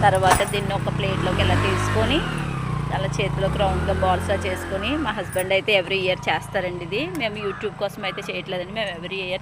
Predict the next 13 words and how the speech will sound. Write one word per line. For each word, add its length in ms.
చేసుకునేది. 500
ఈరోజు 340
బ్లాగ్ 280
పెడుతున్నాం 320
అనమాట. 280
So, 140
ఈరోజు 320
అయితే 240
మేము 160
ఇవి 160
ప్రిపేర్ 320
చేస్తున్నాం 280
అనమాట. 300